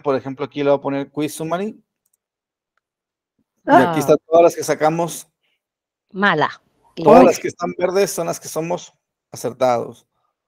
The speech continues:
Speaker 1: Todas las rojas son las que
Speaker 2: Sí.
Speaker 1: hay que estudiar, no están mal, simplemente estamos viendo que la plataforma funcione,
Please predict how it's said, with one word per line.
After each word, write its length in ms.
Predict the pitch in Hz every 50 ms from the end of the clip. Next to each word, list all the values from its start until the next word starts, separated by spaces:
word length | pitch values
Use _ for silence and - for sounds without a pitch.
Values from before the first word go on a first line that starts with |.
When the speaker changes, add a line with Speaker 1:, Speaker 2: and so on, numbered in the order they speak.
| _ _
Speaker 1:
Todas 220 | - 143 151 156
las 120 | 151 147 143
rojas 260 | 151 147 - 165 -
son 120 | - 156
las 140 | 160 151 -
que 60 | 160
Speaker 2:
Sí. 60 | 165
Speaker 1:
hay 80 | 151 139
que 100 | - -
estudiar, 460 | - - _ 156 156 170 180 185 170 139
no 120 | - -
están 300 | 120 - - 143 147 160
mal, 160 | 165 175 165
simplemente 800 | - - 147 135 135 143 147 151 151 151 127 - 165 165 165 - _ _ _ _ _ _ _ _ _ _ _ _ _ _ _ _ _ _ - - 339 311 - _ _ _ - - 156 - _ -
estamos 300 | - - - 135 147 147
viendo 240 | 143 151 156 156 147
que 80 | - 143
la 120 | 135 135
plataforma 560 | - 135 120 - 127 - - 151 151 160 165
funcione, 800 | - - 143 127 117 - - 160 147 139 135 127 120 107 107